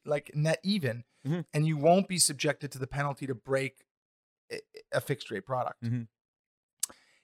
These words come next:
Speaker 1: If you were gonna be in that home for longer than five years,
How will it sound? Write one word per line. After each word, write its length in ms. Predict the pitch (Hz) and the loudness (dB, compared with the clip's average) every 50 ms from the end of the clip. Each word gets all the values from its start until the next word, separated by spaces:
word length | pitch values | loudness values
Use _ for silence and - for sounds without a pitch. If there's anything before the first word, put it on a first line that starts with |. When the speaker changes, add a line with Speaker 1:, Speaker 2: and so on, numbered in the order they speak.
| _ _ | _ _
Speaker 1:
If 120 | 143 110 | -8 -2
you 140 | 139 180 208 | 2 2 4
were 140 | 214 254 247 | 4 4 2
gonna 160 | 233 254 240 | 4 2 2
be 220 | 185 196 196 185 180 | 2 2 4 4 4
in 100 | 170 160 | 4 4
that 160 | 151 147 143 | 4 4 4
home 200 | 135 131 131 123 | 2 0 0 -2
for 140 | - 127 120 | -2 -4 -2
longer 280 | 120 120 123 131 135 | -2 -2 -4 -4 -4
than 120 | 131 123 113 | -6 -6 -4
five 300 | - 123 117 113 110 107 | -4 -4 -2 -2 -4 -6
years, 380 | 110 113 135 180 185 - - | -6 -6 -4 -4 -6 -8 -12